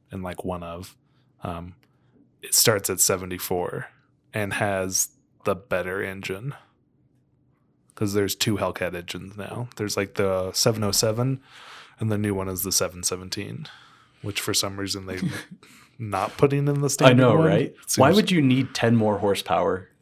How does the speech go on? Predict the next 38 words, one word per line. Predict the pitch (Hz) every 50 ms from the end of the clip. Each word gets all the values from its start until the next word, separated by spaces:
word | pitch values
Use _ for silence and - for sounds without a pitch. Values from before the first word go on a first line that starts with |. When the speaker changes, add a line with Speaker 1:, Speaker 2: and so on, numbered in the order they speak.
| -
Speaker 1:
It's | 147 160 156 156
probably, | - - - - - 139
literally, | 147 156 165 165 156 143 135
it | 120
was | 113 117
probably | 117 - 127 113 110 117
just, | 110 110 - -
like, | 113 101 98
new | 101 101 107
spark | 101 - - - 98 92 - -
plugs | - - 92 92 92 92 98
or | 98 92
something, | - - 92 92 - - 104 98 98 104 104
and | 98 98 98
they're | 98
just | 95 104 95 - -
like, | 104 101 98 - - 110 107
"Done." | 104 113 110 107 107 107 113 110 107 - - -
Speaker 2:
Yeah. | 131 113 101 90 90 90
Speaker 1:
So | - - - 98 95 95 101
Speaker 2:
Or | 104 107
Speaker 1:
it's, | 104
Speaker 2:
they're | 107 104
like, | 98 98 95 101 107 -
Speaker 1:
I | 127 127
b-, | 123 - - - - - - - - - - -
I | 123 131
bet | 143 151 147
it's, | 143 143 -
like, | 143 127 120 117 -
less | 104 101 101 101 - - -
than | 104 95 95 101 - -
a | - -
thousand | - 101 92 92 87 87
dollars | 87 90 90 90 92 92 - - - - -
of | - 104 -
part | - - 92 85 - -
changes, | - 98 90 90 90 92 92 92 98 101 - - - -